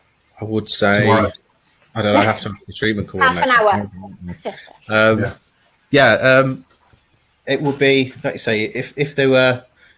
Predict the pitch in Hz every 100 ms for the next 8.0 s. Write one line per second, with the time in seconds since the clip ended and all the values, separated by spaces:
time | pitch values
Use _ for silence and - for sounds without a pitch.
0 | _ - 143 123 120 113 - 101 110 101
1 | - 139 104 104 98 95 - 92 92 90
2 | - - 90 90 - 104 101 104 - -
3 | 110 - 101 92 - 95 - - _ -
4 | 104 101 92 95 95 92 - 113 101 -
5 | 95 95 - 101 101 _ _ _ - 90
6 | 90 87 87 _ _ - - - _ 101
7 | 95 95 92 95 101 101 95 95 92